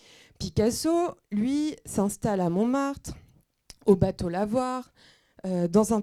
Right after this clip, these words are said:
un atelier précaire, euh, et vit assez chichement. Il fait partie, euh, de ce qu'on appelle,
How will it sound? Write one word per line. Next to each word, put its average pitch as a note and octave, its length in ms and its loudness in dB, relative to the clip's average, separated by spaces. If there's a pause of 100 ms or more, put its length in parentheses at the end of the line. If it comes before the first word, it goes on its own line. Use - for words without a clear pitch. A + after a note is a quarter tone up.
un G3 220 2
atelier F#3 360 4
précaire, B3+ 720 -4 (560)
euh, F#3 320 0
et A3+ 100 0
vit A#3+ 200 2
assez A#3 260 4
chichement. G3 520 -2
Il E3 80 -10
fait F3+ 100 -6
partie, A#3+ 680 -4
euh, F3+ 100 2
de F3 140 -6
ce - 80 -10
qu'on G3 160 -4
appelle, A#3 340 0